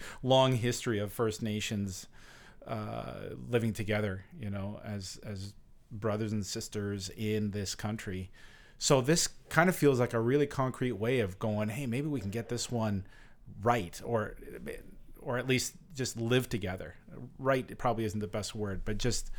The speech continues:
that we can do something together that's real, tangible, it's right in our neighborhood, and let's see what we can make of it.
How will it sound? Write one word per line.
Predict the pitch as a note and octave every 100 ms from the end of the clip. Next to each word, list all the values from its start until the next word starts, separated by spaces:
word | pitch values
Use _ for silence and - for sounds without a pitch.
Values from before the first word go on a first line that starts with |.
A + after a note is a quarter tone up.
| - - - -
that | C3
we | C3+
can | C3+ B2 G#2
do | A2+ C#3+
something | D#3+ D#3 C#3 C3+
together | B2 A#2 A#2 A2+
that's | G#2+ G2+ B2
real, | B2+ B2+
tangible, | B2 B2 A2+ A2+ G#2 A2 A2 G#2+
it's | F#2 G2+
right | A#2
in | A#2+
our | A#2
neighborhood, | A2 A2 G#2+ F#2+ G#2 G2+
and | - G#2 G2+ F#2 - - - - - -
let's | -
see | - B2+
what | A2
we | G2+
can | G#2+ G2
make | G2 F#2+
of | G2+
it. | G#2